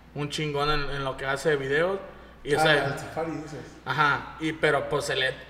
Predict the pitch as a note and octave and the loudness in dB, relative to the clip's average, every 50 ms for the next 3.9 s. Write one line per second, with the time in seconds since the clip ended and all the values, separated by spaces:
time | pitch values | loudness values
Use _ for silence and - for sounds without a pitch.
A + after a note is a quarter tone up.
0 | - - F3 D#3 D3+ - E3 D#3+ E3 F3 F3 E3+ - C#3+ C#3 C#3+ D3+ C#3+ - F#3 | -4 -2 0 0 0 0 0 2 2 2 2 2 2 2 2 2 2 2 2 0
1 | F3 D#3+ C#3 A#2+ - - - - - - - - - - - - - - - - | 0 0 0 -4 -10 -14 -16 -18 -20 -20 -20 -20 -20 -20 -20 -20 -20 -20 -18 -10
2 | - - C#3 C#3 - - C3+ D3 C#3+ D3+ C#3+ - - C#3+ C#3 C3 B2+ C#3+ E3 G3 | -4 -2 0 0 0 0 2 2 2 2 2 2 2 2 2 2 0 2 4 4
3 | A3 G#3 - - G3+ F3+ E3 C#3+ D#3+ F#3 G#3 G3+ F3+ - - B2+ B2 | 4 4 4 4 2 2 2 4 2 2 2 0 -2 -2 -4 -8 -10